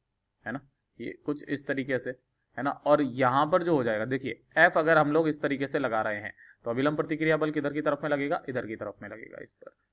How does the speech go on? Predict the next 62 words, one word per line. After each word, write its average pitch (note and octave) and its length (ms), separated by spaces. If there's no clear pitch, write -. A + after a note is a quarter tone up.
है A#2 80
ना। D#3 120
ये B2+ 100
हो B2+ 100
गया C3 160
हमारे A#2 260
पास A#2 180
में B2 140
एन, G#2 120
तो B2+ 120
एक C3+ 200
तो E3+ 60
हमारे D3 240
पास D3+ 220
में D3+ 80
आ C3 80
गया C#3 280
एन C#3+ 200
बराबर B2 380
कितना C#3 260
हो C3+ 80
गया B2+ 140
हमारे A#2 220
पास A#2 200
में, C#3 120
एफ A#2 180
के A#2 80
बराबर G#2 300
हो G2+ 80
गया, - 200
ठीक B2 120
है B2+ 80
ना, D3+ 80
पहली B2 340
चीज B2 240
तो C3+ 60
ये A#2 140
आ G2+ 100
गया। - 160
दूसरा C3+ 360
जो F3+ 100
हो E3 100
जाएगा C#3 240
हमारे C3 240
पास C#3+ 220
में D#3 80
ये C#3+ 120
जो D#3 100
घर्षण C3 360
बल D#3 120
लग C3 120
रहा B2+ 120
है, C3+ 100
एफ़आर C3 260
बराबर B2+ 320
कितना C3+ 240
होता C3 200
है, A#2+ 60
म्यू A#2+ 240
एन G#2+ 140
होता G2 220
है, - 60